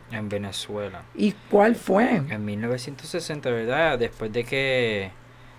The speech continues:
Speaker 1: pues, ya la orden es establecida y ya la obra misionera que se está llevando a cabo en India, pues, ya está bastante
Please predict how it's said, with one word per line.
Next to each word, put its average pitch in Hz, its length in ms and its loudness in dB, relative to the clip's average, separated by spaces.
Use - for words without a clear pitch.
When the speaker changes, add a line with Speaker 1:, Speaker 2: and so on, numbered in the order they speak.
Speaker 1:
pues, 107 280 2
ya 101 140 -2
la 110 120 0
orden 117 260 -2
es 107 100 -10
establecida 110 840 -2
y 98 80 -2
ya 98 320 0
la 107 200 0
obra 104 480 -2
misionera 98 600 -6
que 98 100 -8
se - 80 -8
está - 140 -10
llevando 98 320 -6
a 95 40 -8
cabo 98 180 -4
en 98 80 -8
India, 98 260 -6
pues, 101 160 -10
ya 101 80 -10
está 107 180 -12
bastante 104 560 -10